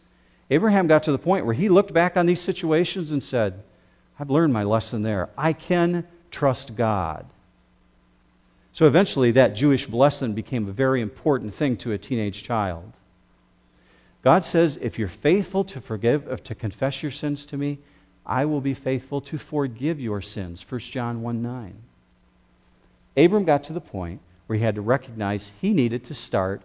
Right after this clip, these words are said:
all over again. So what we find next week when we move into the next chapter, Abram starting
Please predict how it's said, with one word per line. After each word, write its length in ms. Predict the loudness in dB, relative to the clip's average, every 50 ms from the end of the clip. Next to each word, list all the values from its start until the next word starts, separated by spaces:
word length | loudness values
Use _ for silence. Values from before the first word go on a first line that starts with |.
| _
all 380 | 0 2 2 2 2 0 -2 -4 -4
over 280 | -4 -4 -4 -4 -8 -8 -8
again. 460 | -8 -8 -6 -6 -6 -8 -10 -12 -16 -18 _ _ _ _ _ _ _ _ _ _
So 180 | -2 0 2
what 140 | 2 2 2
we 120 | 2 0
find 320 | 0 2 2 4 4 4 4
next 280 | 2 0 -2 -6 -6
week 340 | -2 -2 -2 -2 -4 -8 -16 -12 _
when 140 | -6 -4 -4
we 80 | -2
move 200 | -2 -2 -2 -2
into 180 | -4 -4 -4 -4
the 80 | -4
next 220 | -4 -4 -4 -6 -8
chapter, 480 | -8 -6 -6 -6 -8 -10 -12 -14 -14 -14 -18 _ _ _ _ _ _ _ _ _ _ _ _ 4
Abram 360 | 4 4 4 4 0 -2 -2
starting 640 | -4 -6 -2 2 4 4 6 4 4 2 0 -2